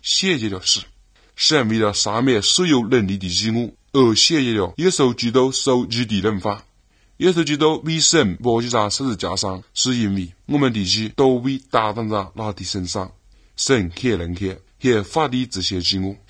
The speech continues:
而神所有的愤怒也都寄托在耶稣的身上。耶稣死了，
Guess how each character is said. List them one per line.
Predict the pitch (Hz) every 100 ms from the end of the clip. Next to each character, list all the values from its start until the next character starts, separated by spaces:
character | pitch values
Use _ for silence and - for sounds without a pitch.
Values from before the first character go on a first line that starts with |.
| _
而 | - 143 139
神 | 147 127
所 | 107 - 185
有 | 143
的 | 107
愤 | 95 120
怒 | 113 113 107 -
也 | 170
都 | 147 135 131
寄 | -
托 | 202 147
在 | 120 113
耶 | 113 156
稣 | - 101
的 | 90
身 | 101 90
上。 | 82 92 - - - - - -
耶 | 123
稣 | - 95
死 | 85 107 87
了， | 87